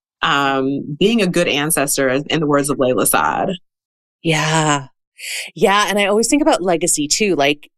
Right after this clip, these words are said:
Speaker 2: you know, in, in the work of you being a good ancestor, you're shifting legacies of generations. Yeah.
Speaker 1: Shifting legacy, like, healing intergenerational trauma, right? And I just, like, every good thing.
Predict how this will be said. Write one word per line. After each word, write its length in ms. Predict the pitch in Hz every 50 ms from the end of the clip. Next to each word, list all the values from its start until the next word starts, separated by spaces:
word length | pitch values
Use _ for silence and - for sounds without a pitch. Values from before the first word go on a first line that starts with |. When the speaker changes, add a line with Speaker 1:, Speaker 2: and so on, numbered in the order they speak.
| -
Speaker 2:
you 120 | - 190 185
know, 160 | 190 165 165
in, 380 | - 175 175 175 175 165 - -
in 340 | 190 196 208 220 220 220 - - _ -
the 140 | 175 190 180
work 240 | 165 180 175 -
of 80 | 185 156
you 160 | 165 175 175
being 240 | 165 175 165 165 160
a 80 | 156 147
good 400 | 151 160 151 151 147 147 139 - -
ancestor, 640 | - 165 165 175 165 - 165 147 - - - 151 143
you're 280 | 143 139 - - 156 147
shifting 760 | - - - 170 165 - - 156 143 143 143 139 135 156 - _ _ _ _ _ -
legacies 880 | - 139 139 - - - - - - 87 - - - - - - - -
of 80 | 151
generations. 920 | 147 - 139 131 123 131 139 147 - - 87 - - - - - - - - - -
Yeah. 300 | 160 151 143 139 131 131 - _ _ _ _ _ _ _ _ _ _ _ _ _ -
Speaker 1:
Shifting 280 | 254 285 285 277 240 196
legacy, 260 | 175 202 226 226 240 - - - _ 165 - - - -
like, 180 | 147 151 -
healing 420 | - - - - 240 240 220 202 139
intergenerational 720 | 165 196 196 185 185 180 185 180 175 175 - 180 147 139
trauma, 580 | - - 214 190 208 247 240 196 156 135 135 143
right? 540 | 147 156 151 156 175 196 196 202 196 196 - - _ _ - 185 170 170
And 480 | 165 170 160 156 160 160 165 156 170 151 - -
I 280 | - 143 165 185 196 190
just, 340 | - 196 180 180 180 - - _ - 190
like, 200 | 180 165 185 180
every 260 | - 165 196 202 220 208
good 320 | 180 185 185 185 185 -
thing. 340 | 180 175 175 180 185 190